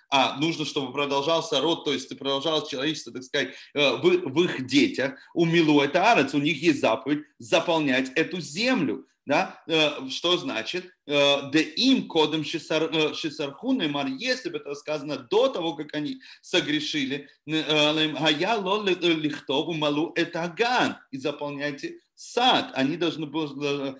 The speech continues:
должно было быть сказано "пру урву умилу эт аган", "плодитесь, размножайтесь, заполняйте райский сад". Да? Э, э, "Шаарей диратама и ташам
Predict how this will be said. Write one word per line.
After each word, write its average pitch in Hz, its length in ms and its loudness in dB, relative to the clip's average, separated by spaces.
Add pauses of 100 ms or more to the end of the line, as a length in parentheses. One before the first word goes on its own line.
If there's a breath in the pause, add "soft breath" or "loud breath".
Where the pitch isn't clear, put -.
(140 loud breath)
должно 143 380 -2
было 175 160 2
быть 143 160 -4
сказано 175 280 -2
"пру 147 440 -4
урву 131 640 -2 (160)
умилу 156 680 -2
эт 160 180 -2
аган", 190 540 -2 (200)
"плодитесь, 147 540 -2
размножайтесь, 143 720 -4
заполняйте 165 720 -4
райский 123 420 -2
сад". 208 420 -2 (300 loud breath)
Да? 170 340 0 (220)
Э, 127 80 0
э, 127 1400 2
"Шаарей 165 420 4
диратама 160 580 0
и 160 60 -4
ташам 143 600 -4